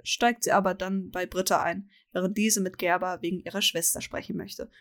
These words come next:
und versucht etwas, wir wissen noch nicht ganz genau was, mitgehen zu lassen, muss es aber im Sch-, in der Schlafcouch zurücklassen, da Britta wieder da ist. Also geht weg, kommt zurück, das ist ja ganz normal.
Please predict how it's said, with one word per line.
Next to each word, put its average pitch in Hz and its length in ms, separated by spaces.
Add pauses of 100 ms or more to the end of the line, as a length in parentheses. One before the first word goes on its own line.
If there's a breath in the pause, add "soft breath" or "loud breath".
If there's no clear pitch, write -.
(180)
und 208 60
versucht 240 440
etwas, 254 540 (260)
wir 185 140
wissen 190 200
noch 170 120
nicht - 160
ganz 240 280
genau 208 280
was, - 320 (340)
mitgehen 180 400
zu - 140
lassen, 185 400 (640)
muss 294 200
es 254 120
aber 196 280
im 202 80
Sch-, 202 240
in 208 100
der 196 100
Schlafcouch 202 720 (340)
zurücklassen, 220 880
da 208 140
Britta 196 400
wieder 196 220
da 170 240
ist. - 220
Also 233 280 (1120)
geht 190 260
weg, 320 220
kommt 196 220
zurück, 294 260
das - 160
ist 226 100
ja - 80
ganz - 220
normal. - 260